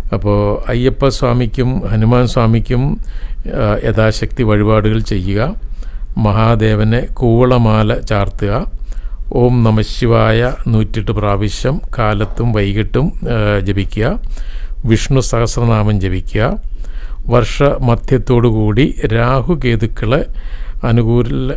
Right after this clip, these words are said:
അനുകൂലരല്ലാതെ വരുന്നതാണ്. അപ്പോൾ ഓം നമഃശിവായ ജപിക്കേണ്ടത് അത്യാവശ്യമാണ്. അത് കാലത്തും വൈകിട്ടും വേണ്ടിവരും. എന്നാൽ, ആ, നിങ്ങളുടെ ജാതകാൽ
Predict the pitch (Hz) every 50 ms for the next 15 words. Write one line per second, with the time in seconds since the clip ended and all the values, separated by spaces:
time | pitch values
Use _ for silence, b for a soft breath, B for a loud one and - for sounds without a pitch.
0 | - 123 120 113 120 117 120 127 117 123 120 120 113 117 123 131 127 127 123 123
1 | 143 - - 110 113 107 104 104 107 101 90 87 90 87 107 107 - - - -
2 | - - - - - - - - - 90 - 104 104 110 - - - B B B
3 | B B B - - 127 123 123 127 127 123 117 117 110 - - 127 117 117 117
4 | 117 117 120 - - 117 113 101 110 104 - 120 107 107 104 113 110 110 135 180
5 | - - - 127 110 - - 117 107 107 101 - - 107 98 95 92 98 110 -
6 | - - - - - - 107 98 101 - 107 104 104 110 104 - - 127 156 208
7 | - - 123 101 101 101 104 101 95 107 90 - - 135 160 185 143 120 104 101
8 | 92 90 85 - - - - - - - B B B B B B B B B B
9 | B B B B - 120 123 127 123 127 120 - - - - - - 127 117 113
10 | 113 110 110 110 107 110 110 - - - 143 135 120 120 123 123 127 127 123 127
11 | 135 120 110 120 120 117 120 117 127 123 113 123 127 135 156 196 -